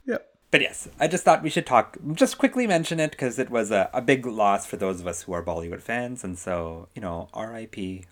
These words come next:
Speaker 2: Lata ji. <laughs>
Speaker 1: I don't know if the rhyme is, like,
Speaker 2: <laughs> Necessary.
Speaker 1: as nice. <laughs> Yeah. <laughs> Just rest in peace, Lata Mangeshkar.
Speaker 2: So we have a couple of things to talk about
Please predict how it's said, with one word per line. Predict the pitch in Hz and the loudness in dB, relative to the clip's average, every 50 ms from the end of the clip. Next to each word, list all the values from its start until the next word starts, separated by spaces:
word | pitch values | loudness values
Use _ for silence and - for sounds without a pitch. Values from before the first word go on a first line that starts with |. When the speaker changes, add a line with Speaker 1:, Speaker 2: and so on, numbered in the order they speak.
| _ - | _ -10
Speaker 2:
Lata | 87 85 - - 98 87 | -10 -10 -10 -14 -16 -14
ji. | 85 - - - 90 87 87 - _ _ _ _ _ - | -14 -14 -14 -14 -14 -14 -16 -20 _ _ _ _ _ 0
<laughs> | 262 - - - - _ _ _ _ _ _ _ - - - - - - - - - - _ _ _ _ _ _ _ _ _ _ - | 0 0 0 -2 -20 _ _ _ _ _ _ _ -20 -20 -20 -20 -20 -20 -20 -20 -20 -20 _ _ _ _ _ _ _ _ _ _ -4
Speaker 1:
I | 269 262 285 | -2 0 2
don't | 294 285 269 | 4 4 6
know | 247 233 233 | 6 4 4
if | 233 - | 2 2
the | 208 185 160 | 2 4 4
rhyme | 165 170 170 165 160 165 170 165 | 4 4 4 4 4 2 0 -2
is, | 160 156 - | -4 -6 -4
like, | - 160 160 - - - | -4 -4 -4 -4 2 6
Speaker 2:
<laughs> | 269 226 - 202 - - - - 202 - - - 170 - - | 6 8 8 8 6 6 4 2 2 2 4 2 -2 -2 -2
Necessary. | - 135 113 107 196 196 180 175 170 131 131 - 143 156 190 - | -4 -2 0 4 4 4 4 4 4 4 4 4 4 2 0 -2
Speaker 1:
as | - - | 0 0
nice. | 233 233 - 254 - - | 0 0 0 -6 -10 -10
<laughs> | - - - 202 202 | -16 -16 -8 -4 -2
Yeah. | 175 - 180 - - 311 285 302 320 320 - - | -2 -2 0 6 8 8 8 8 6 2 0 -6
<laughs> | _ _ _ _ _ - | _ _ _ _ _ -8
Just | - 269 262 - _ - | -6 -6 -6 -8 _ 2
rest | - 233 233 240 233 - | 6 6 6 6 6 4
in | 247 247 | 2 4
peace, | 240 - 220 208 214 - - - - _ _ _ _ _ _ - | 4 2 2 2 2 0 -2 -10 -20 _ _ _ _ _ _ -2
Lata | 185 180 175 - - 185 | -2 -2 0 0 0 0
Mangeshkar. | 185 180 175 175 156 143 139 - - - - 190 170 _ _ _ _ - _ _ _ _ _ _ _ _ - | 2 2 0 0 -2 -4 -4 -6 -8 -10 -10 -10 -10 _ _ _ _ -20 _ _ _ _ _ _ _ _ 0
Speaker 2:
So | - 135 135 | 4 6 6
we | 147 165 147 | 6 6 6
have | 196 180 | 6 6
a | 185 | 4
couple | - - - 208 208 240 226 | 4 6 6 6 8 6 4
of | 214 | 6
things | 220 190 165 - | 4 4 2 2
to | - 143 | -2 0
talk | - - 120 98 - - | 6 8 8 8 8 6
about | 104 95 87 85 95 101 - | 4 4 4 4 4 0 -2